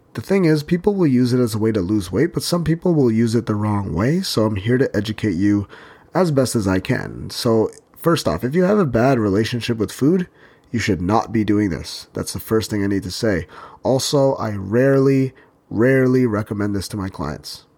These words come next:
So, intermittent fasting, it can be an effective approach for weight loss when done properly and safely, and that's because it involves cutting out a meal or two, usually at the beginning of your day.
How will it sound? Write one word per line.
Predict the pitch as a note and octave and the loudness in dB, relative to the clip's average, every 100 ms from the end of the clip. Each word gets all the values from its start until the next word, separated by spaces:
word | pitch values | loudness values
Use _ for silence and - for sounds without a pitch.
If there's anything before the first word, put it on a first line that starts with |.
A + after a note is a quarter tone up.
| _ _ _ - | _ _ _ -18
So, | - G#2+ G#2 D3+ | -8 -6 -2 0
intermittent | F3 E3+ D#3+ D3+ | 2 2 0 0
fasting, | B2+ B2 - B2 | 0 0 0 -2
it | A2 - | -2 -2
can | C#3+ | 0
be | D#3 | 2
an | D3+ | 2
effective | B2+ B2+ B2 B2 | 0 -2 -4 -2
approach | A#2 - A2+ A2 | -4 -2 -4 -4
for | A2 | -6
weight | F#2+ F#2+ F2+ | -2 0 2
loss | G#2 B2+ - | 0 -2 -4
when | G#2+ G2+ | -4 -2
done | F#2+ E2 | -4 -6
properly | - C#3 F3+ D3 B2+ B2 | -4 0 2 2 2 0
and | D2+ E2+ | -4 -8
safely, | - - F3+ - C#3+ C#3+ C#3+ - - - - | -6 -2 0 2 2 2 0 -6 -20 -16 -4
and | B2+ | -2
that's | C#3+ | 0
because | F#3 D#3 D3+ | -2 0 2
it | C#3 | 2
involves | C3 A2 A2 A2+ A2+ - | 0 0 0 0 -4 -8
cutting | - A#2 A2 | -6 -2 -2
out | G#2+ | -2
a | F#2+ | -2
meal | A2+ C3+ | 0 2
or | B2+ | 2
two, | - C3 C3+ C3 - - - | 0 0 0 0 -6 -20 -2
usually | B2+ G2 G#2 G2+ | 0 0 0 -2
at | - | -4
the | |
beginning | G2+ G2 C#3+ D#3 | -6 0 2 2
of | C#3 | 4
your | C#3 | 2
day. | C3+ C3 B2+ C3 | 2 2 2 0